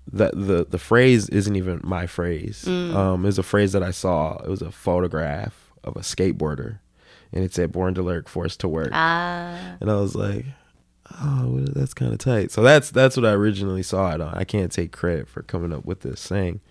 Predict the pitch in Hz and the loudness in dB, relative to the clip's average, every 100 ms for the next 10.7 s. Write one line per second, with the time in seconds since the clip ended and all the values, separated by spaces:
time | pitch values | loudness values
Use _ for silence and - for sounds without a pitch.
0 | - - - - - 107 117 147 143 131 | -20 -20 -20 -20 -10 2 6 8 10 8
1 | 117 - 120 113 98 113 104 98 87 95 | 6 2 4 4 4 2 2 2 2 0
2 | 92 - 98 104 98 95 95 90 - 98 | 0 0 2 2 2 0 -2 -4 -6 -4
3 | 92 92 87 92 - - - - - - | -4 -6 -6 -8 -10 -20 -20 -20 -20 -2
4 | 98 98 101 104 104 98 85 - 110 104 | 2 2 4 4 4 4 -2 0 4 4
5 | 107 101 98 92 95 101 98 98 - - | 4 4 2 2 2 4 4 2 -2 -12
6 | - - _ _ _ _ _ - - 98 | -20 -20 _ _ _ _ _ -10 -6 -4
7 | 82 98 98 98 95 - 95 95 92 85 | 0 2 2 2 -2 -6 -6 -4 -4 -6
8 | 73 - _ - - 90 95 101 101 95 | -8 -10 _ -20 -10 -4 -2 0 -2 -2
9 | 92 92 92 95 98 - - - 98 95 | -2 -2 0 -2 -2 -6 -8 -6 -2 -2
10 | 95 - 92 101 101 101 113 | -2 -4 0 2 2 2 -2